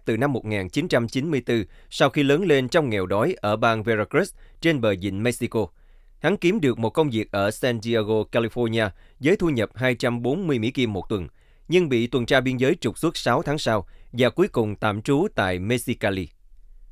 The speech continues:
Ban đầu, Alexis sống vất vưởng bằng nhiều nghề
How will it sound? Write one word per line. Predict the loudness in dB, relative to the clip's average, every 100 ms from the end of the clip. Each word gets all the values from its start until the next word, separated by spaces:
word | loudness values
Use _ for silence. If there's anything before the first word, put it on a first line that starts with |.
| -20 -20 -18 2
Ban | 2 4
đầu, | 2 2
Alexis | 2 2 2 0 -2
sống | 0 0 4
vất | 2 2
vưởng | -2 0 0
bằng | 0
nhiều | 0 -2
nghề | -2 -2